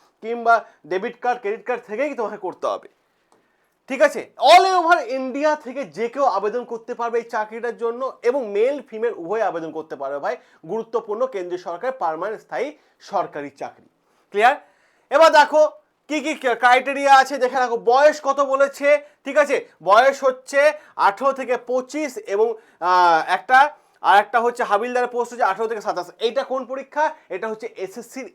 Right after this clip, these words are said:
এমটিএস পরীক্ষা, এমটিএস পরীক্ষা, ক্লিয়ার? এসএসসির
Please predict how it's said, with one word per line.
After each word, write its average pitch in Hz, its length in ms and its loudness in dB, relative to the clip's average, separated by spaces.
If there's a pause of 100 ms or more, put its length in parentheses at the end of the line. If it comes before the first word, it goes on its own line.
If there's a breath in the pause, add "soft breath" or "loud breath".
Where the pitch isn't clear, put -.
(140)
এমটিএস 196 420 -6 (120)
পরীক্ষা, 139 300 -16 (600)
এমটিএস 247 580 0 (180)
পরীক্ষা, 170 400 -10 (420)
ক্লিয়ার? 226 260 4 (380 soft breath)
এসএসসির 294 560 -2